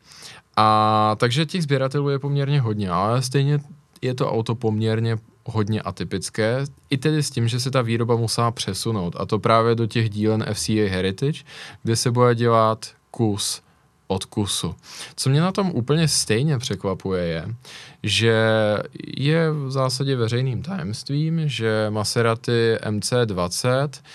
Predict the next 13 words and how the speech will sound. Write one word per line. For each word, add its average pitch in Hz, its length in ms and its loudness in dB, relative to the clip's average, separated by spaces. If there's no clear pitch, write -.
se - 220 0
vyrábí 120 520 2
pomaleji, 120 920 4
než 104 120 -4
se 123 120 -2
očekávalo. 92 800 -4
A 113 100 -2
to 120 120 -2
z 120 80 -2
toho 135 220 2
důvodu, 117 600 0
že, 113 540 0
eh, - 160 -14